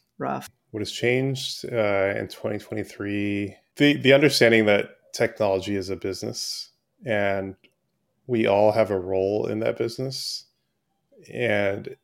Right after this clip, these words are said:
Speaker 2: it doesn't matter how good the code you write or how smart you are. If the, kind of like Cole was saying about, <laughs> you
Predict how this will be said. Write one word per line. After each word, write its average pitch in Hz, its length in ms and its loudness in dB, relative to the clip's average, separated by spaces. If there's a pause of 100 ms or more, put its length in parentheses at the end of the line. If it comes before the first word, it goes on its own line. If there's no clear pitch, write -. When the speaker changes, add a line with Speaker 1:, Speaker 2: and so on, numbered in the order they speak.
(280)
Speaker 2:
it 127 160 -4
doesn't 120 340 2
matter 104 280 2
how 101 160 0
good 104 380 -4
the 104 80 -6
code 104 260 -4
you 98 120 -10
write 98 420 -6 (280)
or 101 360 -6
how 110 100 -8
smart - 380 -6
you 101 140 -4
are. 98 420 -2 (960)
If 120 220 -2
the, 110 280 -2 (300)
kind 113 180 0
of 131 120 2
like 110 180 4 (320)
Cole 101 260 0
was 98 120 -6
saying 101 160 -4
about, 98 360 -2
<laughs> - 80 -20
you 113 120 -8